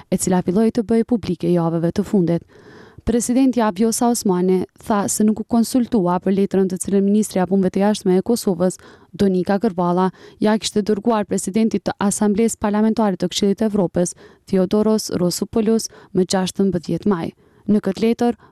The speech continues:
Gërvalla, e cila njëherësh është edhe kryetare e partisë Guxo, parti të cilën e kishte themeluar Osmani përpara se të bëhej presidente, ka thënë se qeveria e Kosovës është duke përgatitur një draft statut për asociacionin, të cilin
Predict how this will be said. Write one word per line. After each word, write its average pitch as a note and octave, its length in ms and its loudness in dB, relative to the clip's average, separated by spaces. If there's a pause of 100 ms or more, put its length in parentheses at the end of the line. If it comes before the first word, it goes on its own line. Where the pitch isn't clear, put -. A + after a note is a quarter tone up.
Gërvalla, F#3 480 -2
e - 160 -2
cila G3 160 0
njëherësh G#3 480 2
është F#3+ 160 -4
edhe F#3+ 160 0
kryetare G3 480 0
e F#3 80 -2
partisë G3+ 480 0
Guxo, F3+ 400 0 (320)
parti F#3+ 240 -2
të G3+ 160 0
cilën G3 300 2
e - 20 4
kishte F#3+ 240 -4
themeluar G3 720 0
Osmani F3 560 0
përpara F#3 320 0
se G3+ 160 -2
të G#3+ 140 -4
bëhej A#3 180 2
presidente, F#3+ 640 0 (340)
ka F3+ 160 0
thënë A#3 240 0
se A#3 160 0
qeveria A#3 400 2
e A#3 80 -4
Kosovës F#3 640 -2 (340)
është A#3 240 0
duke A#3 160 -2
përgatitur G#3 560 0
një G3 160 0
draft G#3+ 240 -2
statut G#3+ 320 0
për - 220 -2
asociacionin, F#3+ 840 0 (320)
të - 160 -6
cilin F#3+ 240 0